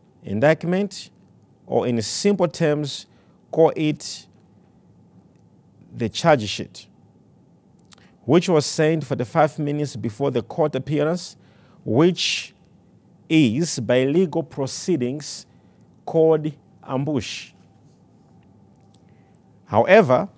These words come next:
as stated above, the case has now been postponed to thirty-first May. Eh, um, uh, to, to, uh, the case has been postponed to thirty-first May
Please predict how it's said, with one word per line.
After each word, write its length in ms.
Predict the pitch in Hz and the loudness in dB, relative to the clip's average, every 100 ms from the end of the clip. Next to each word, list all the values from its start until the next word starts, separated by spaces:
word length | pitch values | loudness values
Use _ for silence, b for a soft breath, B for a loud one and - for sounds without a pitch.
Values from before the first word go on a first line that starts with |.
| _ - | _ -6
as 200 | 123 113 | -2 -2
stated 420 | - 175 180 - | 2 2 2 0
above, 680 | 135 113 139 170 170 - - _ - | 0 6 8 6 2 -10 -20 _ -10
the 160 | 117 113 | -6 -2
case 280 | 175 160 | 0 0
has 160 | 143 113 | -2 -4
now 220 | 135 151 | -2 0
been 180 | 139 127 | 0 -2
postponed 640 | 123 110 - 139 160 160 | -4 -8 -6 -4 -2 -4
to 140 | 139 123 | -8 -12
thirty-first 680 | - 123 117 107 151 151 - | -10 -8 -8 -4 -2 -2 -4
May. 380 | 143 151 208 208 b b b b b _ _ _ _ _ _ _ _ _ _ _ _ _ | -4 -4 -6 -10 b b b b b _ _ _ _ _ _ _ _ _ _ _ _ _
Eh, 120 | 135 123 127 | -6 -4 -2
um, 560 | 120 117 117 113 104 - _ - | 0 0 0 -4 -6 -12 _ -6
uh, 320 | 110 107 101 - _ _ _ _ _ - | -4 -4 -6 -12 _ _ _ _ _ -10
to, 420 | - 123 120 101 - - | -2 0 0 -4 -12 -8
to, 360 | 123 110 104 - - | -6 -4 -6 -12 -12
uh, 200 | - 113 | -4 -2
the 120 | 113 | -2
case 260 | 113 185 170 | 0 0 0
has 140 | 147 | 0
been 160 | 113 107 | -2 -2
postponed 480 | 135 - - 135 127 | -2 -4 -4 -4 -4
to 40 | |
thirty-first 580 | - 120 107 165 170 - | -6 -8 -4 -2 -2 -4
May 300 | 151 175 | -2 -2